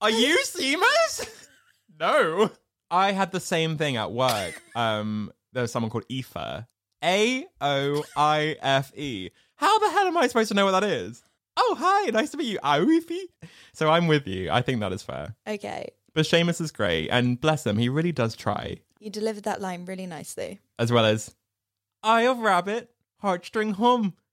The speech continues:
Speaker 1: turn this water into rum." <laughs> You're eleven, why are you wanting to drink rum?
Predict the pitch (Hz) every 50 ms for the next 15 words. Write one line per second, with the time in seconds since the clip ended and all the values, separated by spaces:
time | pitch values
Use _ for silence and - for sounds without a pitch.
0 | _ _ _ - 233 233 208 214 233 247 240 - 220 202 185 175 170 185 202 214
1 | - _ _ _ _ _ _ _ - 202 214 220 214 - 285 254 233 262 277 285
2 | 285 311 320 180 151 - - _ _ _ _ - 359 - _ _ _ _ - 415
3 | - - - 427 _ _ _ - 427 466 453 415 453 494 440 415 247 185 190 254
4 | 349 - 196 - - - 392 453 440 381 330 349 320 - 269 262 233 185 170 175
5 | 190 247 320 262 180 156 156 175 233 320